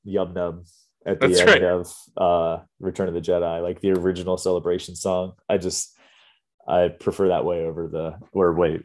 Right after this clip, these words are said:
Speaker 1: yeah, way more than what's in there
Speaker 2: Huh.
Speaker 1: now.
Speaker 2: It's, yeah, it's, again, the subtlety of it.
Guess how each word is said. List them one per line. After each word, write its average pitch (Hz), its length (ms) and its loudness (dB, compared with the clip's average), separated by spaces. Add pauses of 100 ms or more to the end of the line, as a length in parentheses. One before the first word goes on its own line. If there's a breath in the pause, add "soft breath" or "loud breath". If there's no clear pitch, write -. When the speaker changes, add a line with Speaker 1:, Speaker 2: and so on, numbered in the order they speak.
Speaker 1:
yeah, 78 280 0
way 87 140 2
more 82 200 0
than 78 160 -4
what's - 200 -6
in 92 60 -8
there 85 120 0
Speaker 2:
Huh. 156 80 6
Speaker 1:
now. 95 200 0 (440)
Speaker 2:
It's, - 480 2
yeah, 143 300 6
it's, 113 260 -2
again, 131 300 0
the 107 60 -2
subtlety 131 640 2
of 80 180 -8
it. 60 140 -8